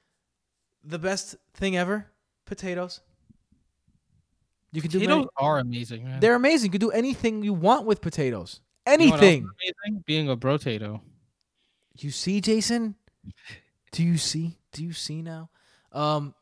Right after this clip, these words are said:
Speaker 1: do you wanna be a brotato? The only way to do that is to join up at patreon dot com slash broto fantasy. But with that being said, we have kept you long enough. We're keeping you for an extra fifty minutes, um, on this fine, fine weekend,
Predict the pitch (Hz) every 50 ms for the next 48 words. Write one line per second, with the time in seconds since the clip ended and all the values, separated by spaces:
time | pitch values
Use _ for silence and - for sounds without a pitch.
0 | _ - 139 131 165 175 185 196 202 208 208 185 208 196 180 196 202 202 - 208
1 | 202 202 208 214 202 185 - 143 151 156 156 160 160 156 147 139 147 143 143 143
2 | 143 139 131 - - 131 120 143 139 135 131 135 135 - 123 120 - 135 131 127
3 | 135 127 120 117 123 120 - 127 123 113 127 123 120 113 120 120 120 - 208 254
4 | 254 247 - 240 233 226 - - - - _ _ - 196 226 233 220 - - -
5 | _ _ _ _ _ _ _ _ _ - 139 131 185 190 190 170 156 180 175 170
6 | 160 - 175 165 160 147 147 147 139 - - - 190 175 170 - 175 170 156 147
7 | 156 156 156 147 131 127 147 160 165 - - - 139 131 127 123 - - 170 156
8 | 151 151 147 135 - 139 135 143 156 - - 135 - - 151 - - 139 131 123
9 | 131 135 135 131 - - - _ _ _ _ _ _ - 117 117 117 117 113 110
10 | - - 127 139 143 147 160 151 - - - - 180 185 185 151 107 95 92 92
11 | 98 92 - _ - 135 127 120 113 104 104 107 107 - 110 104 107 110